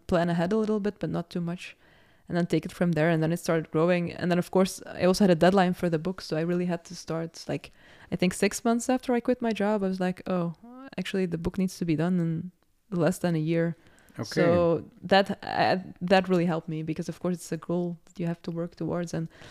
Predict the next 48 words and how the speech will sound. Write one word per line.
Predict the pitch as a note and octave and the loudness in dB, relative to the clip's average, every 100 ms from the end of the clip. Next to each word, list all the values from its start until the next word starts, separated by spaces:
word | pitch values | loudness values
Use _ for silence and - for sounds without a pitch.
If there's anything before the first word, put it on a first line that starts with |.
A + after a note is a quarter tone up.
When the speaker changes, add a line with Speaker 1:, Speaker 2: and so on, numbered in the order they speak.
| - - | -20 -4
Speaker 1:
I | E3 | 2
made | E3+ | 2
a | |
planning | E3+ E3 D#3 | 2 0 0
for | D#3+ D3 | -2 -2
myself | D#3 E3 E3 - - | -2 -4 -4 -6 -8
to, | - D#3+ E3+ - _ G#3 | -10 -10 -8 -12 _ -10
like, | - D#3+ | -6 -4
one, | E3 D#3 | -2 -4
write | - E3+ E3 | 2 0 2
one | D#3+ | -2
chapter | D#3+ D#3+ - F3 E3+ _ | -2 -4 -4 -4 -4 _
a | F3 | -6
month. | E3+ F3 - - _ _ - - _ _ | -2 -2 -4 -16 _ _ -20 -20 _ _
Speaker 2:
So | E3+ A2 | 0 2
you | G#2 G#2 | 4 2
quit | G#2 A#2 - | 0 -2 0
your | A2 | 0
job, | G2 F#2+ G2 G#2 - - | 0 0 -2 0 -2 0
not | A#2+ A2+ A2 | 0 0 4
knowing | G#2+ G#2+ | 4 4
what | G2 G2 | 2 0
the | |
next | G2 G#2 | 0 0
job | G2 F#2+ G2 | 0 -2 0
was | A2+ G2 | -2 -2
going | G#2 F#2+ | 0 -2
to | |
be, | F2 G2+ E3 | -2 -2 -2
but | A2+ G2+ | 2 2
at | F#2+ | 2
least | G2+ A2 C#3 - | 2 2 0 -2
you | |
were | G#2 G2+ | 0 0
already | G2 G2+ G2 G2 - | 0 0 0 -2 -2
writing | G2+ G2 G2 F#2+ | 2 2 2 -2
a | F#2 | 0
book, | F#2 G#2 | 0 2
Speaker 1:
Yeah, | G3+ F3+ F3+ | 2 4 2
Speaker 2:
eh? | F#3+ F#3 | 0 -2
Speaker 1:
yeah. | F3+ - | -2 -4
That | F3+ G3+ | 6 8
helped, | G#3+ F#3+ - | 10 8 4
uh, | - - C3 A#2+ | -8 -6 -10 -10
for | G#3+ F#3+ | 0 0
sure, | - F3+ | 2 0
I | F3 | 0
think. | E3+ E3+ E3+ | -2 -6 -6